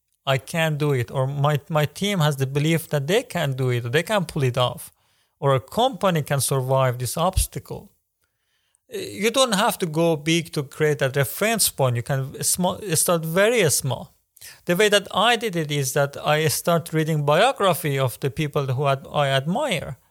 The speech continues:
For example, Steve Jobs or Arnold Schwarzenegger. They, they were coming from relatively similar background, coming e-, either immigrant or,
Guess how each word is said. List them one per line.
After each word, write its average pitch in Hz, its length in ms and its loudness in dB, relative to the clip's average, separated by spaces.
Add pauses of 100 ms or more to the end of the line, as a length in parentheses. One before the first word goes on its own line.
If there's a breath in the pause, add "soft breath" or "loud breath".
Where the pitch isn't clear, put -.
(320)
For 143 160 -2
example, 135 460 0
Steve 180 360 0
Jobs 170 520 2
or 127 360 2
Arnold 151 260 0
Schwarzenegger. 156 840 -2 (440 soft breath)
They, 247 360 4
they 214 100 2
were 226 220 4
coming 160 400 0
from 156 360 -2 (760)
relatively 151 720 2
similar 147 420 0
background, 147 680 0
coming 135 440 -6 (120)
e-, 160 160 -12 (220)
either 143 260 0
immigrant 151 800 0
or, 131 380 0